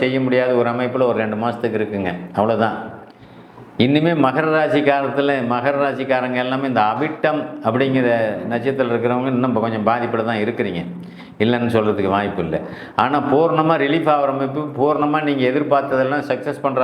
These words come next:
அமைப்பு, கடன் பிரச்சனையிலிருந்து கொஞ்சம் கொஞ்சமாக தீரக்கூடிய அமைப்பு மகர ராசிக்கு இப்ப நடக்கு இந்த வருஷம் பூராமே. ஆனா தீர்றங்கிற அமைப்பு இருந்தாலும்,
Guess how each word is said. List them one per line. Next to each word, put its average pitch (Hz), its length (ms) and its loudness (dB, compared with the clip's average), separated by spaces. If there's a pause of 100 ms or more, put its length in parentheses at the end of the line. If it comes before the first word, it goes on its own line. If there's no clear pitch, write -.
அமைப்பு, 131 300 0 (500)
கடன் 160 360 2
பிரச்சனையிலிருந்து 160 720 2 (140)
கொஞ்சம் 175 360 0
கொஞ்சமாக 170 640 0
தீரக்கூடிய 147 500 2 (100)
அமைப்பு 151 260 -4 (120)
மகர 147 280 2
ராசிக்கு 135 380 -2
இப்ப 139 200 0
நடக்கு 135 280 0
இந்த 123 180 2
வருஷம் 131 380 -4
பூராமே. 135 440 2 (2000)
ஆனா 170 240 -2 (600)
தீர்றங்கிற 180 540 4 (100)
அமைப்பு 175 380 2
இருந்தாலும், 196 600 2